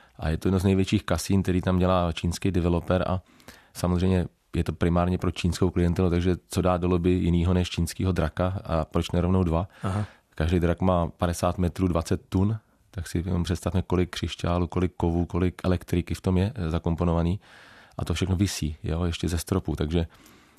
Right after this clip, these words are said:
Speaker 1: to v podstatě je projekt, který konstrukčně byl ještě náročnější než řemeslně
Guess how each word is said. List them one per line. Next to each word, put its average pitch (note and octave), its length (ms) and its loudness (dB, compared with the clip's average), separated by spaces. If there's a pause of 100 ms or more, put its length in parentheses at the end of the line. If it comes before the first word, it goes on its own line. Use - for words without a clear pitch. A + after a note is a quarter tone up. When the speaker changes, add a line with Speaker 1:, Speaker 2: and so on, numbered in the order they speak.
Speaker 1:
to E2+ 100 -2
v - 40 -4
podstatě F2+ 440 -2
je F#2 80 2
projekt, F2+ 420 2
který F2+ 320 2
konstrukčně F2 580 -2
byl F#2 200 4
ještě F2 200 0
náročnější F2+ 540 0
než F#2 140 4
řemeslně F2+ 580 2